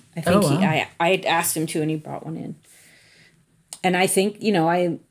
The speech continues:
Speaker 1: I think that was a s-, smart decision that I did that, and 'cause
Speaker 2: Mm-hmm.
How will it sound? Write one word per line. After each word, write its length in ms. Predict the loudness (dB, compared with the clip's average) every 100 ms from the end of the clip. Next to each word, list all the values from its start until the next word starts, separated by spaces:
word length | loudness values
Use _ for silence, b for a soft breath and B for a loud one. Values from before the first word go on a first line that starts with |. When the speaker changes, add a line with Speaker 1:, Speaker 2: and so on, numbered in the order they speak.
| _
Speaker 1:
I 360 | -4 0 0 0
think 400 | -2 -4 -4 0
that 240 | 2 4
was 160 | 4 2
a 20 |
s-, 180 | -2 -4
smart 480 | -6 -2 0 0 -2
decision 520 | -4 -4 0 0 2
that 140 | 0
I 80 | -2
did 240 | -2 -4 -4
that, 280 | -4 -2
and 240 | -2 -2 4
'cause 180 | 8 8
Speaker 2:
Mm-hmm. 240 | 8 4